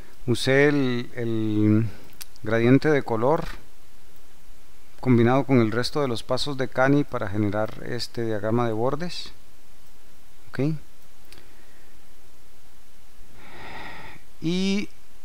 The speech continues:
el espacio paramétrico me va a producir esta imagen. ¿Ok? Entonces, cada uno de estos máximos va a representar, o, o cada uno de los puntos en este espacio paramétrico representa una línea.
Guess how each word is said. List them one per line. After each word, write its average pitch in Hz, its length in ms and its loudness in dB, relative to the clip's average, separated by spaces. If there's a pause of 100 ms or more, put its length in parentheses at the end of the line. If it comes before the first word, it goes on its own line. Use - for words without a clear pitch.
(800)
el 180 540 4
espacio 143 500 2
paramétrico 156 600 4
me 139 140 6
va 101 100 4
a 101 60 0
producir 113 440 -2
esta 104 220 -2
imagen. 110 400 0 (1000)
¿Ok? 113 140 -4 (1200)
Entonces, 117 440 2
cada 156 360 8
uno 185 380 8
de 147 160 4
estos 156 240 -2
máximos 156 580 4
va 117 60 2
a - 20 2
representar, 117 580 0 (180)
o, - 80 -2
o - 180 -4
cada 147 240 6
uno 156 320 8
de 123 60 2
los 113 180 -2
puntos 143 360 4
en 127 80 4
este 127 160 0
espacio 131 280 -2
paramétrico 143 500 2
representa 104 540 -2
una 113 180 2
línea. 120 340 2